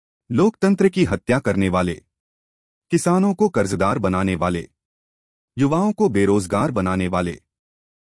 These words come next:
चालीस परीक्षाओं में गड़बड़ी करने वाले, आदिवासियों पर अत्याचार करने वाले, जनता से आशीर्वाद मांगने निकले हैं, जबकि मध्य प्रदेश का जनवरी से जनवरी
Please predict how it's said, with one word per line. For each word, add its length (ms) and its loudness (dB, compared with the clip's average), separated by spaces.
चालीस 380 2
परीक्षाओं 560 0
में 200 0
गड़बड़ी 360 0
करने 300 -2
वाले, 340 -4
आदिवासियों 600 2
पर 160 0
अत्याचार 640 -2
करने 300 -2
वाले, 320 -2
जनता 380 2
से 260 2
आशीर्वाद 600 0
मांगने 420 2
निकले 320 0
हैं, 320 -6
जबकि 360 2
मध्य 320 4
प्रदेश 420 2
का 160 0
जनवरी 440 2
से 180 0
जनवरी 460 2